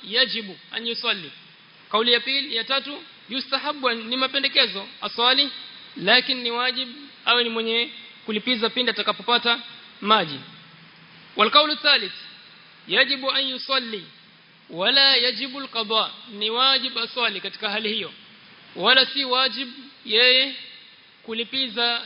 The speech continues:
hiyo swala pindi atakapopata maji au cha kutilia tayammum. Hizi ni aqwal nne kuhusiana na mtu ambaye kuwa hana hila ya kupata maji na tahara.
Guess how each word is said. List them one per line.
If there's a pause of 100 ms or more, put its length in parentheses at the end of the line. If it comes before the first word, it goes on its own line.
(140)
hiyo
swala (140)
pindi
atakapopata
maji (320)
au (380)
cha (300)
kutilia (520)
tayammum. (100)
Hizi
ni (120)
aqwal
nne
kuhusiana
na
mtu
ambaye
kuwa (600)
hana
hila
ya
kupata
maji (420)
na (180)
tahara.